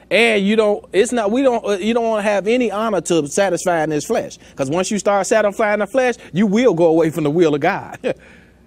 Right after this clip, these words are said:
'Cause it's gonna be either you gonna have this flesh satisfied, or you gonna go with the will of God. And the will of God sometimes is heavy,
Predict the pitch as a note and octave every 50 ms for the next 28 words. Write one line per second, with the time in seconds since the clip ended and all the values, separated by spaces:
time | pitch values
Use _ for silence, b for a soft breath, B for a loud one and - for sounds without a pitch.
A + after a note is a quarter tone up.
0 | _ _ - D#3+ D#3+ E3 G#3+ A#3 A3+ A#3 A3 A3+ A#3 A#3 C4+ E4 D4 G3 F3+ A3
1 | B3 A3+ F#3 F#3 F#3 F#3 F#3 F#3 F#3 F3+ - G#3 A3+ A3+ A3 - B3 A#3 A#3 A#3+
2 | A#3+ A#3 C4 B3 B3+ B3+ B3+ B3+ B3+ B3+ - - E3 G#3 A#3+ C4 A#3+ A3+ A3 G#3
3 | G#3+ G#3+ A3 G#3 A#3 G#3+ A#3 A3+ A#3 A#3 A3 C#4 D4 G#3+ - A2+ C#3+ F3 G3+ G#3+
4 | A3+ A#3 G#3+ A3+ B3+ C4+ A#3 A3+ G#3+ G3+ G#3+ G#3 G#3 G#3+ G#3 A3+ C4 C4+ B3+ G#3+
5 | A3+